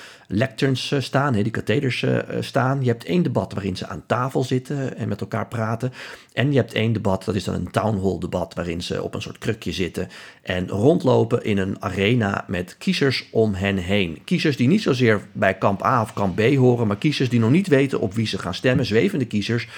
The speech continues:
En die dan dus vragen mogen stellen. En dat werkt nogmaals ontzettend fijn. Het is spannend altijd om naar te kijken, want ja, die interactie is heel anders als dat je, eh, staat of zit, eh,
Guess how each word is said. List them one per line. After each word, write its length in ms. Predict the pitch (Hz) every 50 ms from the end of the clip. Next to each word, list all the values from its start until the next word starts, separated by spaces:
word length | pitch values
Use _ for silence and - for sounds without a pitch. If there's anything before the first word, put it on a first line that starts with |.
| - - - - - - - _
En 140 | - - 104
die 140 | 98 104 90
dan 160 | 92 95 92
dus 180 | 92 90 -
vragen 500 | - - - 104 101 101 - - - - -
mogen 360 | 101 95 92 101 95 - -
stellen. 320 | - - - 87 87 -
En 240 | - 104 104 110 110 - - _ _ _ _ _ _ _ _ _ _ _ _ _ _ _ _
dat 180 | - - 127 104
werkt 200 | 131 143 143 117
nogmaals 340 | 131 127 - - 117 113 -
ontzettend 380 | 123 117 - 120 - 101 -
fijn. 260 | - 135 120 127 156
Het 100 | 151 127
is 140 | 107 101 -
spannend 440 | - - - - 123 147 202 233 208
altijd 280 | - 180 - 165 165 175
om 80 | 170
naar 100 | 165 156
te 60 | -
kijken, 340 | 151 - 160 147 147 147 170
want 180 | 151 120 107 - - - - - - - - -
ja, 80 | - 98
die 120 | 104 104
interactie 480 | - 107 - - 104 110 - - - 135
is 100 | 127 -
heel 160 | 135 127 127
anders 220 | 117 120 147 131
als 100 | 127 107
dat 180 | - 104 98 -
je, 140 | - - 98
eh, 320 | - - - - - -
staat 400 | - - - - 113 113 107 -
of 120 | - - -
zit, 320 | - 127 131 131 131 - - - - - - - _
eh, 140 | - -